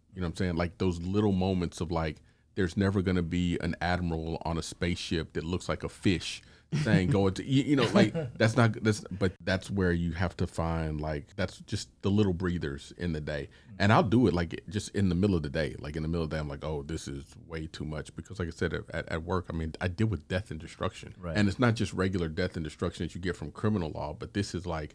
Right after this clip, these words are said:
Speaker 1: the police killing people. So maybe they deserved one or two hits, but they didn't deserve to be shot. Every, it's everybody's worst day. This guy's
Speaker 2: Right.
Speaker 1: worst day 'cause he was committing the crime. This guy's worst day because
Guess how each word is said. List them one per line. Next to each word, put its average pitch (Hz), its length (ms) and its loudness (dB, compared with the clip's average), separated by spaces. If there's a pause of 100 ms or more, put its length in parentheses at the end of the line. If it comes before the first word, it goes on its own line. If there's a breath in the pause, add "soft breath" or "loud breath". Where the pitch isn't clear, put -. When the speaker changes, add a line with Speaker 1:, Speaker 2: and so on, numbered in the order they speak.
(140)
Speaker 1:
the 101 100 0
police 104 500 4
killing 87 400 4
people. 76 460 -2 (220)
So 82 440 0 (120)
maybe 92 400 2
they 85 520 2
deserved 87 540 0
one 90 260 -2
or 80 80 -2
two 131 260 0
hits, 87 380 0
but 87 180 -2
they 80 80 0
didn't 85 240 -2
deserve 80 380 -4
to - 80 -6
be 82 140 -6
shot. - 320 -2 (300 loud breath)
Every, 113 320 8
it's 87 240 -4
everybody's 101 480 4
worst 85 280 -4
day. 65 220 -8 (200)
This 110 160 2
guy's 107 240 4
Speaker 2:
Right. 92 120 4
Speaker 1:
worst 101 200 2
day 92 160 2
'cause - 220 -6
he 98 80 -2
was 92 140 -4
committing 87 340 -4
the 80 80 -6
crime. 80 400 -2
This 104 180 -2
guy's 90 260 0
worst 90 300 -10
day 82 160 -4
because 82 400 -8